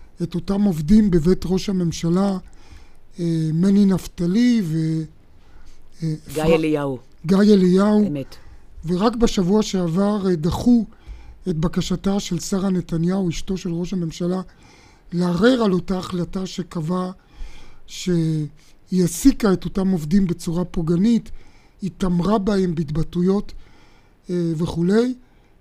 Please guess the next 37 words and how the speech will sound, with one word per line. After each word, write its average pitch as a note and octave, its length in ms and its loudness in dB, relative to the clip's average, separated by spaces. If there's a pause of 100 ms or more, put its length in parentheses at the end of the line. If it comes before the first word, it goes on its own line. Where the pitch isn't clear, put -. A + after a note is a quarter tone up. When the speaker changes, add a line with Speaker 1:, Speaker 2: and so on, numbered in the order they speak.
Speaker 1:
אני G3 100 2
מניח A#3+ 340 4
שלא G#3 260 2
הופתעת A3 540 -2
מזה F3 300 0
שדחו E3 460 -2
את F3+ 140 -6 (880)
הבקשה E3+ 420 -6
שלה F3+ 300 -4
לערער, E3+ 500 -2
כי F3 200 -2 (960)
בעצם, F#3 420 0
אנחנו E3+ 220 0
גם E3+ 180 2
אמרנו F3 320 0
את D3+ 80 -4
זה E3+ 80 -2
בתוכנית E3 560 -4
הזאת, F3+ 340 0 (480)
היא F3 80 0
לא F3+ 60 4
הייתה F#3+ 200 0
בכלל F3 360 -2
צד E3 320 -6
להליך, F3+ 480 0
ולכן E3 380 -2 (720)
לא G3 120 2
ברור F#3+ 420 0
על F3+ 100 0
מה F3+ 160 2
היא G3+ 80 0
התבססה. E3+ 640 -4 (640)
אבל F3+ 160 0
אני F#3+ 120 2
רוצה G#3 280 0
לשאול C4+ 360 0
אותך F3+ 360 -2